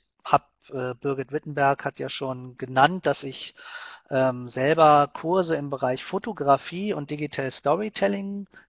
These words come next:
gebe und, ähm, da, ähm, gebe ich den Studierenden auch immer noch mal so größere Aufgabenpakete mit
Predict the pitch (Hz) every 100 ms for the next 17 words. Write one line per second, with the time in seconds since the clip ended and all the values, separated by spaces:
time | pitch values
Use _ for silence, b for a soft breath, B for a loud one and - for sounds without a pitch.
0 | _ 165 190 208 208 208 196 - 156 156
1 | 156 - 151 143 143 143 147 B B B
2 | B B B _ - 135 156 170 170 151
3 | 151 151 143 156 165 151 151 147 143 143
4 | 139 b b b b b _ - 147 143
5 | 185 180 165 151 139 - 160 165 156 151
6 | 151 135 139 135 139 170 - 139 135 135
7 | 196 - 185 190 190 185 - 196 202 190
8 | 208 247 -